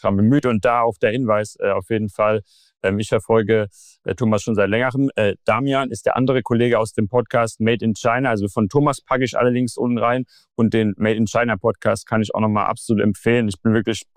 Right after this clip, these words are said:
ich würd sagen, äh, Zuhörer seit erster Stunde fast. Also ich kenne den wirklich schon lange, äh, und höre den auch regelmäßig. Einer der wenigen China-Podcasts, die ich selbst auch konsumiere.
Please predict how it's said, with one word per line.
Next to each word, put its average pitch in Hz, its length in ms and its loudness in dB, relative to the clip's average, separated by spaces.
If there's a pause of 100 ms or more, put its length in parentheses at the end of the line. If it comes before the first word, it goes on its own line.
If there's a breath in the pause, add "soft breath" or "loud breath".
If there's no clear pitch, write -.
(280 soft breath)
ich - 80 -20
würd 104 80 -2
sagen, 120 300 0 (280)
äh, - 240 -4 (320)
Zuhörer 139 460 2
seit 127 220 0
erster 127 280 -2
Stunde 113 320 -2
fast. - 260 -6
Also 98 180 -2
ich - 140 -16
kenne 117 200 -2
den 107 80 -2
wirklich 107 200 -4
schon 107 180 -4
lange, 120 320 -2 (360 soft breath)
äh, - 80 -2
und 101 100 2
höre 117 120 2
den 110 120 -4
auch 107 140 -2
regelmäßig. 117 500 0
Einer 120 140 0
der 113 200 0
wenigen 147 340 2
China-Podcasts, 120 880 0
die 117 80 -6
ich 107 80 -8
selbst 117 280 -2
auch 101 140 -2
konsumiere. 117 640 0